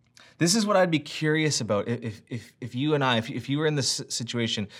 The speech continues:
if we were to have a chat outside of this, this space, could God be inviting you to forgive the church?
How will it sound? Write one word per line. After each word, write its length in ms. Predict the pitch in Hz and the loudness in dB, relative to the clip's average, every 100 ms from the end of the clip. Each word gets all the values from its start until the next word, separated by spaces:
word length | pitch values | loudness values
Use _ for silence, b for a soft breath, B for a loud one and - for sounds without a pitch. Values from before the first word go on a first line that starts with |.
| - | -8
if 80 | - | 0
we 80 | |
were 60 | 151 | 2
to 80 | 139 | 4
have 140 | 135 | 2
a 20 | |
chat 380 | 117 - 131 110 | 0 0 2 2
outside 360 | 113 113 120 110 | 2 0 0 0
of 120 | 95 | -2
this, 200 | 107 - _ | -6 -8 _
this 140 | 120 | -4
space, 640 | - - - 117 98 104 - B B B B B B _ _ _ _ _ - | -4 -6 -4 -4 -4 -6 -14 B B B B B B _ _ _ _ _ -6
could 180 | 127 | -6
God 360 | 107 131 147 147 | -4 -2 -2 0
be 100 | 139 | 0
inviting 580 | 123 110 101 120 123 117 | -2 -2 0 0 2 2
you 140 | 104 | 2
to 180 | 95 - | -2 -6
forgive 720 | - 95 92 104 98 90 87 - _ _ _ _ | -10 -14 -12 -8 -8 -8 -12 -20 _ _ _ _
the 80 | - | -12
church? 580 | - 95 92 - - | -10 -10 -12 -14 -16